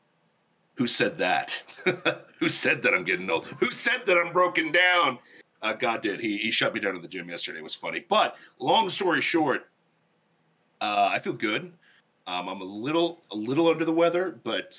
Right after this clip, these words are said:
uh, I'm getting there. I'm, I'm, I'm kicking around. Fortunately, I had a very slow week at work this week, but, uh, it was fun. Uh, last week was the end of our quarter, so I was, like, stressed to the gills.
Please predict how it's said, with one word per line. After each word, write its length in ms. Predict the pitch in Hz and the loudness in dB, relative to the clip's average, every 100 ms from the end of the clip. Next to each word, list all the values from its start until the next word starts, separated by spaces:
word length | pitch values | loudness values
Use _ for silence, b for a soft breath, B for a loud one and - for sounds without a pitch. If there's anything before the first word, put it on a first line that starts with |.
| 101 | -6
uh, 300 | 90 87 82 | -6 -6 -6
I'm 140 | - | -10
getting 260 | - 120 98 | -8 -10 -8
there. 220 | 62 71 _ | -12 -14 _
I'm, 120 | 90 82 | -20 -16
I'm, 140 | 95 - - | -16 -18 -16
I'm 100 | 87 90 | -16 -8
kicking 280 | 123 120 | -8 -6
around. 400 | 87 87 92 80 - B B B _ | -6 -4 -4 -6 -12 B B B _
Fortunately, 420 | 143 143 139 123 | -2 0 2 2
I 20 | |
had 80 | 123 | 2
a 60 | 95 | 0
very 240 | 107 98 | -2 -2
slow 360 | - - 156 156 | -2 -2 -2 -2
week 220 | 123 113 | -2 -4
at 100 | 113 | -8
work 260 | 95 90 | -8 -10
this 260 | - 92 - | -8 -8 -4
week, 240 | 98 87 - | -4 -6 -8
but, 260 | 87 - - | -12 -8 -6
uh, 180 | 82 85 b b b - | -6 -8 b b b -6
it 60 | |
was 160 | 92 - | -4 -4
fun. 440 | - 117 117 190 - _ | -4 -4 -2 -6 -12 _
Uh, 240 | 85 80 87 | -4 -2 -2
last 320 | 98 113 - | -2 -2 -2
week 220 | 110 - | -4 -6
was 80 | 104 | -4
the 100 | 104 | -4
end 80 | 95 | -4
of 80 | |
our 100 | 82 | -6
quarter, 440 | - - 117 131 147 | -10 -4 -2 -2 -4
so 240 | - 104 | -2 -2
I 80 | 87 | -2
was, 200 | 85 80 | -4 -8
like, 140 | 92 | -2
stressed 540 | - - - 101 - - | 2 2 2 0 0 -4
to 80 | 95 | -6
the 100 | 78 | -6
gills. 540 | - 117 98 - - | 0 2 2 -2 -4